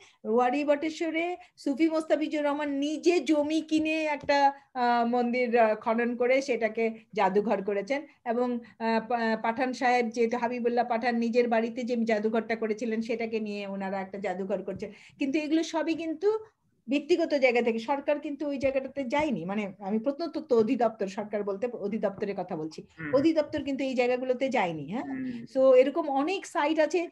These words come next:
Speaker 1: যেমন বাগেরহাট, ষাট গম্বুজ মসজিদ World Heritage site, পাহাড়পুর World Heritage site। আপনি
Speaker 2: এই,
Speaker 1: যদি
Speaker 2: ও,
Speaker 1: যাই
Speaker 2: আপনি
Speaker 1: দেখেন
Speaker 2: World,
Speaker 1: সাইটের,
Speaker 2: হ্যাঁ।
Speaker 1: আহ, রক্ষণাবেক্ষণ।
Speaker 2: হ্যাঁ,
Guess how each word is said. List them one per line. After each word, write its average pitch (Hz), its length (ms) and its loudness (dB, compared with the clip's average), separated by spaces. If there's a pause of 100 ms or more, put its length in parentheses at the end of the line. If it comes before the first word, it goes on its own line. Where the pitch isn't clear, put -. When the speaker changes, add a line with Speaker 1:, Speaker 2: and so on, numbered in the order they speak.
(160)
Speaker 1:
যেমন 294 260 2
বাগেরহাট, 302 520 2
ষাট 285 280 -2
গম্বুজ 339 320 0
মসজিদ 302 360 0
World 294 320 4
Heritage 240 460 2
site, - 240 -8 (140)
পাহাড়পুর 320 580 2 (280)
World 311 280 4
Heritage 302 420 2
site। - 300 -4 (760)
আপনি 247 180 -2
Speaker 2:
এই, 277 120 0
Speaker 1:
যদি 285 180 0
Speaker 2:
ও, 233 40 -6
Speaker 1:
যাই 269 120 6
Speaker 2:
আপনি 269 120 8
Speaker 1:
দেখেন 196 240 6
Speaker 2:
World, 202 320 6
Speaker 1:
সাইটের, 240 460 4
Speaker 2:
হ্যাঁ। 160 260 2
Speaker 1:
আহ, 202 260 2
রক্ষণাবেক্ষণ। 226 760 0
Speaker 2:
হ্যাঁ, 123 140 -4